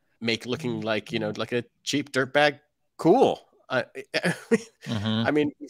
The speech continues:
Speaker 1: come so far from being so clean cut and, uh, you know, wearing nice suits on stage to, uh, wearing shitty t-shirts and, uh, leather jackets and, um,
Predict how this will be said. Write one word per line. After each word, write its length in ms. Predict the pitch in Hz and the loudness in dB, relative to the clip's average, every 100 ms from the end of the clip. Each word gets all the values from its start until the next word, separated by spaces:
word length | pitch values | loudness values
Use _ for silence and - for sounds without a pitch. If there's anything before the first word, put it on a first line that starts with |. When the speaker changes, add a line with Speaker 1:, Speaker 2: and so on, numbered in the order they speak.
| - | -2
Speaker 1:
come 100 | 151 | 0
so 200 | 143 151 | 2 2
far 260 | 127 143 156 | 4 4 4
from 400 | 131 107 107 - _ - | 0 -2 -4 -10 _ -6
being 200 | 113 104 | -4 -2
so 200 | - 104 | -2 -2
clean 300 | - 113 101 | -4 -4 -4
cut 300 | - 143 - | 2 2 2
and, 220 | 113 98 - - - _ - | -4 -10 -12 -20 -20 _ -4
uh, 340 | 98 90 85 85 _ | -2 0 -2 -8 _
you 80 | 107 | -6
know, 120 | 95 | -6
wearing 320 | 90 92 90 92 | -4 -4 -4 -4
nice 180 | 90 - | -4 -4
suits 300 | 156 160 143 | -4 -2 0
on 140 | 131 | 0
stage 500 | - 131 117 113 - | 0 0 0 -2 -2
to, 360 | 113 101 98 - _ _ _ | 0 0 -2 -6 _ _ _
uh, 320 | 113 101 95 - _ _ _ - | -2 0 0 -6 _ _ _ -4
wearing 180 | 127 107 | -2 0
shitty 280 | - 98 90 | -2 -4 -6
t-shirts 500 | 98 90 90 85 - | -6 -4 -6 -6 -8
and, 300 | 92 82 82 | -8 -10 -8
uh, 240 | 71 71 71 - | -10 -12 -16 -4
leather 260 | 107 85 80 | -2 -2 -4
jackets 500 | 90 80 - 82 - | -4 -4 -6 -10 -8
and, 360 | 90 80 85 - | -10 -12 -12 -14
um, 160 | 85 | -14